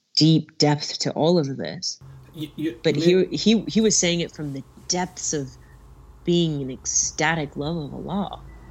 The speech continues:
Speaker 2: Hmm.
Speaker 1: Like, it was from his, it was the, the, "I love you,"
Speaker 2: Hmm.
Speaker 1: you know, from the soul.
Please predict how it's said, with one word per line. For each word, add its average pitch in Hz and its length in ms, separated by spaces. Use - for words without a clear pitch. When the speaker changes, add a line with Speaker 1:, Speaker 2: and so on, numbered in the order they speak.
Speaker 2:
Hmm. 120 140
Speaker 1:
Like, 147 160
it 226 80
was 214 220
from 180 160
his, - 160
it 175 100
was 165 240
the, 160 220
the, 156 340
"I 165 180
love 165 580
you," 156 500
Speaker 2:
Hmm. 123 280
Speaker 1:
you 151 160
know, 143 240
from 143 240
the 120 120
soul. 214 760